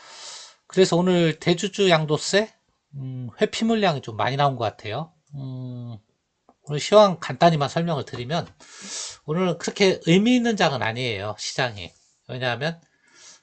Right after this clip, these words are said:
어, 항상 그랬어요. 연말이고, 그 다음에 내일이 배당락이니까 내일은 아침에 지수가 큰 폭으로 빠지잖아요. 음, 이제 그걸 시-, 그게 싫어서 배당 회피하는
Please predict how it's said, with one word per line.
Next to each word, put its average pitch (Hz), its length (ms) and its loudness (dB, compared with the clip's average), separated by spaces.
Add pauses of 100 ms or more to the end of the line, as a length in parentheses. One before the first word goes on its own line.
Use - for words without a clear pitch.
어, 113 560 -10
항상 247 340 4
그랬어요. 147 640 -4
연말이고, 143 720 0 (560)
그 - 120 -20
다음에 113 480 -8 (220)
내일이 208 360 4
배당락이니까 143 840 0
내일은 147 440 0 (1120)
아침에 151 460 -2
지수가 156 480 0
큰 226 220 -2
폭으로 202 340 2
빠지잖아요. 113 840 0 (240)
음, 123 340 -10
이제 117 180 -10
그걸 196 340 8
시-, - 280 -4
그게 180 260 8
싫어서 226 640 4 (1080)
배당 196 320 6
회피하는 196 1000 2